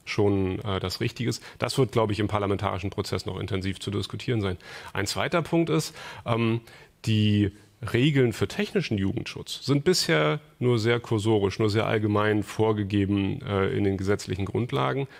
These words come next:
Und wir als Selbstkontrollen haben einen riesigen Spielraum, diese, diese Regeln auszulegen, ähm, und gemeinsam auch mit Unternehmen an Konzepten weiterzuentwickeln. Und in dieser Situation haben wir in den letzten Jahren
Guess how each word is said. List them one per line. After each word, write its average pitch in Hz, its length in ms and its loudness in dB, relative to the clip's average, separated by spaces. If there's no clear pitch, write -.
Und 107 200 2
wir 143 140 4
als 104 120 -2
Selbstkontrollen 127 720 0
haben 113 180 0
einen 117 120 -2
riesigen 170 460 0
Spielraum, 113 640 2
diese, 113 360 6
diese 104 220 0
Regeln 104 240 4
auszulegen, 131 880 2
ähm, 117 240 0
und 117 140 0
gemeinsam 131 460 2
auch 120 120 0
mit 120 140 0
Unternehmen 113 580 2
an 107 140 0
Konzepten - 480 -2
weiterzuentwickeln. - 720 -8
Und 92 120 2
in 85 60 0
dieser 139 240 4
Situation 143 580 0
haben 120 200 2
wir 110 100 4
in 107 80 2
den 98 120 4
letzten 123 340 0
Jahren 113 400 2